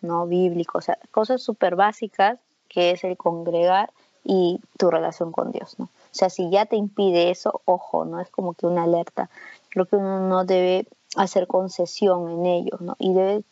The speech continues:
ser firme, eh, en esos temas, ¿no?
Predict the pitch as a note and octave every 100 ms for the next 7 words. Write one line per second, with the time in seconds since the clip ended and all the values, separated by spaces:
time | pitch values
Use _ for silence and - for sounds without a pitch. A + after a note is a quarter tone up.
0 | - A#3 A3+ G#3 A3+ A3 G#3 F3+ F3+ _
1 | _ _ - F#3+ F3+ F3+ E3+ E3 F3 -
2 | G3 F#3+ F#3+ G#3 F#3+ - G3 F3+ E3 -
3 | F3+ F3